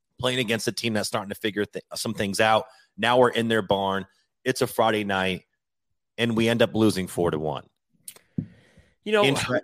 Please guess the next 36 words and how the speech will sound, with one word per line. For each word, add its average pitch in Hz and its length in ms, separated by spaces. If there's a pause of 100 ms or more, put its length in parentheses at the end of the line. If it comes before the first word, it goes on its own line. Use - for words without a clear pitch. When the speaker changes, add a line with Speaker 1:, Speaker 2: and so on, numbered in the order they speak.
(100)
Speaker 1:
interesting 131 600
game. 73 320
That's, - 340
I, 107 160
I 107 160
don't, 107 240 (460)
I 117 80
don't 127 100
have 135 160
many 123 220
notes 104 340
on 80 200
it, 73 220
but, 82 240
uh, 82 260
I 98 120
wasn't, 107 500
it 101 100
wasn't 101 360
too 95 180
enjoyable. 69 560 (200)
Speaker 2:
No, 123 200
interesting 160 480
game, 127 520 (340)
revenge 120 480
game, 120 460 (580)
Speaker 1:
Yeah. 120 260
Speaker 2:
and, 113 360 (260)
um, 101 680
you - 80
know, 113 360
they 110 120
got 113 240
the 127 60
revenge, 117 600
and 113 600